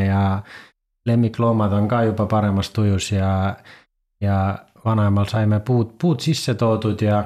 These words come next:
ja kõik on korras. Õnneks sellega jätkame oma toredat päeva. Lähme bussiga kodu poole ja istume sinna bussi ja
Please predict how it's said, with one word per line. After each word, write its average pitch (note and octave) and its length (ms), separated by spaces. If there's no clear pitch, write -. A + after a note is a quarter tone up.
ja A2 120
kõik A#2+ 300
on G#2 80
korras. B2+ 400
Õnneks G#2 320
sellega G#2 360
jätkame G#2 500
oma A2 260
toredat C#3 380
päeva. C#3+ 320
Lähme A2+ 300
bussiga G#2+ 500
kodu E3+ 240
poole G2+ 460
ja G2 160
istume A2+ 380
sinna G#2+ 260
bussi A2+ 580
ja G2 160